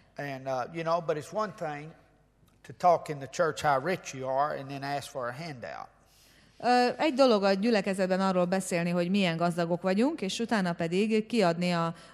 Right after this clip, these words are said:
Speaker 2: a kéregető, a adományleveleket.
Speaker 1: Our church members are not supposed to be beggars.
Speaker 2: A gyülekezetek tagjai, azok nem, ö, szabad, hogy koldusok legyenek.
Speaker 1: Are the rich beggars?
Speaker 2: A gazdagok, azok nem koldusok, nem koldulnak.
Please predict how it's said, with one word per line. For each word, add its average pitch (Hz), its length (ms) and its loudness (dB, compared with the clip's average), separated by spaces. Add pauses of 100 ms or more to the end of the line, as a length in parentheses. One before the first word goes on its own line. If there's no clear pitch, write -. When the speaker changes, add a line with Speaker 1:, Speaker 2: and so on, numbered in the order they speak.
Speaker 2:
a 160 380 2
kéregető, 165 920 0 (120)
a - 140 -2
adományleveleket. 160 1200 0 (100)
Speaker 1:
Our 143 260 -2
church 165 440 -8
members 147 400 -12
are 135 100 -14
not 139 160 -8
supposed - 340 -12
to 127 60 -16
be 127 160 -12
beggars. - 600 -14 (300)
Speaker 2:
A 240 100 -2
gyülekezetek 269 600 4
tagjai, 254 560 4
azok 233 300 0
nem, 262 460 2
ö, 180 200 0
szabad, 180 420 2
hogy 175 140 -4
koldusok 180 520 2
legyenek. 165 500 -2
Speaker 1:
Are 156 200 0
the 139 140 -8
rich 160 380 -4
beggars? 151 600 -10 (500)
Speaker 2:
A 214 140 0
gazdagok, 269 460 4
azok 277 220 2
nem 285 200 0
koldusok, 160 680 0
nem 226 160 -2
koldulnak. 139 680 -4